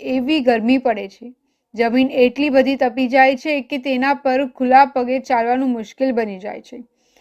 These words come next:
રસ્તાઓ પર માણસોની અવર જવર ઓછી થઈ જાય છે. લોકો ઘરમાં પુરાઈ રહે છે. પશુ પંખીઓ માઠી અસર પડે છે.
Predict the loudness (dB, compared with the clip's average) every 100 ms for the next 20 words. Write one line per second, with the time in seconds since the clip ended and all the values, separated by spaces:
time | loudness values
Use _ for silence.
0 | _ _ 2 2 2 4 4 6 4 4
1 | 0 -2 -4 -4 -4 -4 -2 -2 -2 0
2 | 0 2 2 2 2 0 -4 -4 -6 -4
3 | -6 -6 -8 -8 -4 -4 -6 _ _ _
4 | -4 0 0 0 0 0 0 -2 2 4
5 | 4 2 -4 -10 -8 -8 -8 _ _ _
6 | -2 -2 0 0 2 2 -2 -2 0 0
7 | -2 -2 -4 -2 -2 0 -2 0 -2 -2
8 | -8 -8 -12 -16 -20